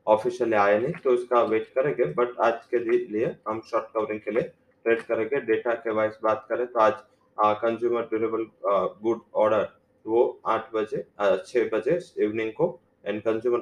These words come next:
confidence it's around, आ, ये data आएगा साढ़े सात बजे, दोनों data के ऊपर focus करना है। कोई बड़ी event नहीं है, dollar index stable है, उसके अलावा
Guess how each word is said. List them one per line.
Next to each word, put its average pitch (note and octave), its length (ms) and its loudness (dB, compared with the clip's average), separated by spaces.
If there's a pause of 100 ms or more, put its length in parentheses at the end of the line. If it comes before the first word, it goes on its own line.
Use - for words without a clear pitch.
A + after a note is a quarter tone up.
(120)
confidence A#2 560 -2
it's - 280 -8 (460)
around, A2+ 340 0
आ, G#2+ 300 0
ये A2 160 0
data A2 280 -4
आएगा G#2+ 260 0
साढ़े A2 260 -2
सात G#2+ 220 -6
बजे, G#2+ 260 -2 (220)
दोनों G#2+ 260 -2
data G#2+ 240 -2
के G#2+ 140 -8
ऊपर G#2+ 200 -8
focus - 520 -10
करना A2+ 200 -6
है। F#3 120 -8 (300)
कोई B2 120 4
बड़ी C3 240 6
event A#2+ 520 0
नहीं A2+ 120 -4
है, D3+ 200 -6
dollar A2 340 -2
index A2 320 -6
stable A2+ 360 -2
है, B2+ 260 -6
उसके G#2+ 240 -10
अलावा G#2+ 340 0